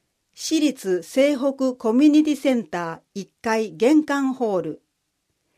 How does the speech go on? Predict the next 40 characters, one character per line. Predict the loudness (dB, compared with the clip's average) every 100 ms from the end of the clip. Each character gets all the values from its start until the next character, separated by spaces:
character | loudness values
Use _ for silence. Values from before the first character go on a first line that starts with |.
| _ _ _ _
市 | -14 -2 0
立 | 0 -2 -6 -6
東 | -8 -6 -2 -2 -2 -6
障 | -4 0 2 2
害 | 0 0
福 | -2 -4 -4
祉 | -4
セ | -2 0
ン | 0
タ | -4 -8 -8 -10
ー | -16 _
一 | -12 -12 _
階 | -2 -2 -4 _
交 | 2 2
流 | 2 0
の | 0 -2
広 | -2 -4 -4
場、 | -8 -14 _ _ _ _ _ _ _ _ _ _ _ _ _
市 | -6 -2
立 | -2 -2 -2 -4
市 | -2 2
民 | 6 6 4
体 | -2 0 -2
育 | -2 -4
館 | -4 -6 -8 -14 _
一 | -12 -12 _
階 | -4 -4 -4
談 | -2 0 0
話 | -2 -4
室、 | -8 -10 -10 -12 _ _ _ _ _ _ _ _ _ _ _ _ _ _ _ _
選 | 0 4 4
挙 | 4 -2
期 | 0 0
日 | 0 -2 -4
の | -4 -4
六 | -4 2 2 2
日 | -2
前 | 0 -2 -4
か | -6
ら | -8 -10